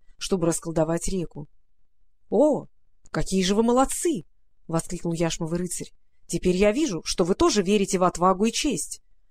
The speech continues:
Жаль, что ни девочки, ни медведицы не могут быть членами рыцарского ордена. Вы стоите того. Ну что же, темные пещеры действительно есть в Яшмовой горе.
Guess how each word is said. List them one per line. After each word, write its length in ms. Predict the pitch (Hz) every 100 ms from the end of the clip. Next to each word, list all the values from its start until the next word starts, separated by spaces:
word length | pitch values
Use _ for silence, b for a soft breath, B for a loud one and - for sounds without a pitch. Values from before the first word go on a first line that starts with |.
| -
Жаль, 300 | 196 320 311
что 200 | - 208
ни 120 | 208
девочки, 400 | 202 294 214 -
ни 120 | 208
медведицы 640 | 202 190 254 240 - 180 b b
не 100 | 214
могут 280 | 247 339 214
быть 120 | 175
членами 380 | - 220 196 190
рыцарского 500 | 196 208 175 - 185
ордена. 460 | 202 180 160 151 160 - - - -
Вы 160 | 185
стоите 480 | 240 - 320 202 170
того. 380 | 170 160 151 143 - - - - -
Ну 140 | 339
что 260 | - 226 175
же, 180 | 156 - _ -
темные 400 | - 214 226 226
пещеры 440 | 220 202 247 247 233
действительно 500 | 233 - 339 196 175
есть 240 | 175 165
в 40 |
Яшмовой 460 | 180 185 - 180 180
горе. 400 | 175 180 170 156